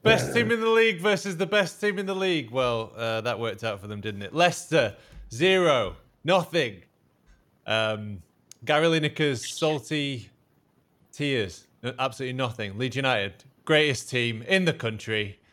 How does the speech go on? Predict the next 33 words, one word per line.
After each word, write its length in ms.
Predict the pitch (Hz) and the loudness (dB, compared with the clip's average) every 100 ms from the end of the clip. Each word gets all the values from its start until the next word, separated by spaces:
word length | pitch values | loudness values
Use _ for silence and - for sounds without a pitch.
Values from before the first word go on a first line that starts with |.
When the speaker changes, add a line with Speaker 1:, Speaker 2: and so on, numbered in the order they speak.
| _ - | _ -8
Speaker 1:
won. 340 | 101 92 85 80 _ _ _ _ _ - | -4 -4 -6 -16 _ _ _ _ _ -2
Very 200 | 98 90 | -2 -2
nice. 360 | 85 80 - _ _ _ _ _ _ _ - | -6 -10 -16 _ _ _ _ _ _ _ -8
My 180 | 113 117 | -2 0
name's 200 | 117 107 | 0 0
Adonis. 460 | 117 117 113 - - - - - _ _ - | -2 0 -2 -6 -16 -20 -20 -20 _ _ 2
You 80 | 214 | 6
know 160 | 226 | 8
me 120 | 220 208 | 8 6
as 100 | 151 | 6
the 120 | 185 | 6
Adelites 420 | 165 151 147 135 139 | 6 6 4 2 -4
on 140 | 131 | -6
Twitter, 420 | - 131 131 131 - | -2 2 4 2 0
and 280 | 123 120 120 | -4 -4 -6
this 140 | 117 | -8
is 100 | 123 | -8
the 100 | 113 | -4
Roaring 320 | 117 123 123 120 | 0 0 0 -4
Peacock. 560 | 143 151 156 147 120 | -4 -2 0 -2 -2
We're 100 | 143 | -6
going 240 | 135 135 131 | -2 -2 -4
to 120 | 131 | -8
talk 440 | 120 139 131 123 - | -4 0 0 -2 -6
about 640 | 123 135 127 113 - - _ _ _ | -4 0 2 0 -4 -18 _ _ _
Leicester, 560 | 135 170 - - 160 139 131 | 4 4 2 0 0 0 0
zero, 540 | 160 190 165 113 85 104 | 4 4 4 2 0 2
nothing, 540 | 196 165 147 107 95 | 2 4 0 -2 2
nada, 440 | 175 190 135 98 - | 6 6 4 -2 0
get 180 | 233 208 | 4 8
out 220 | 190 175 | 8 6
of 80 | 151 | 4
here. 220 | 131 92 | 0 -2